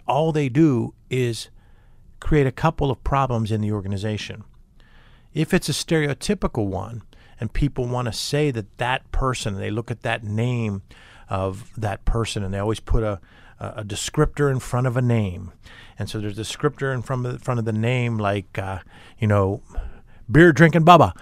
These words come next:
or whatever. And, and what you're doing is you're simplifying and dumbing that down, and you're then making that person think mainly of one, maybe two of the four or five, or hopefully six variables that you have for that segment.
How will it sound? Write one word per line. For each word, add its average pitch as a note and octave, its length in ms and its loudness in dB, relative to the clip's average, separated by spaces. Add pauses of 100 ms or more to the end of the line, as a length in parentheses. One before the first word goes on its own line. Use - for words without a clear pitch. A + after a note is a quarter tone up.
(260)
or G#2 80 2
whatever. B2 520 2 (100)
And, A#2 220 -6
and B2 220 -6
what A2+ 180 -6
you're A#2 60 -4
doing E3 340 2
is A2 180 -2
you're G#2+ 80 -2
simplifying D3+ 680 -2
and B2 120 -4
dumbing B2 240 -2
that A#2 160 -4
down, G2 360 -4
and A2+ 220 -6
you're G#2+ 280 -2
then C#3+ 520 -4
making C#3+ 340 -4
that B2 140 -10
person A#2+ 360 -4
think B2 360 -8
mainly A#2+ 720 -4
of G#2 300 -8 (560)
one, B2 840 -2 (280)
maybe A#2 360 -6 (100)
two G#3 360 2
of G2+ 120 0
the F#2 120 -2
four G#2+ 400 0
or G2 40 0
five, G2 480 -4
or F2 120 -4
hopefully F#2 460 -4
six - 840 -4 (380)
variables G2+ 600 0
that - 160 -8
you G#2 60 -6
have G#2 280 -8
for - 100 -18
that F2+ 220 -14
segment. G#2+ 480 -8